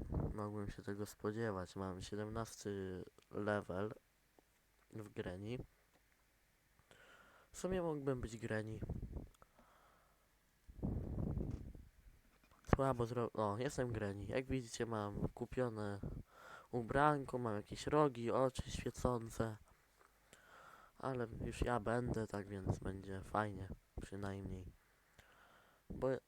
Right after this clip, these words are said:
nie wiedziałem, że ona tam może kampić. Ona tam stała, a jak ja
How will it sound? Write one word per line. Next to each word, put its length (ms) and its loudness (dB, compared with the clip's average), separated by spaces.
nie 160 0
wiedziałem, 540 4
że 140 -2
ona 160 0
tam 180 -2
może 280 -4
kampić. 600 -4
Ona 200 2
tam 240 2
stała, 540 4
a 120 6
jak 180 4
ja 60 12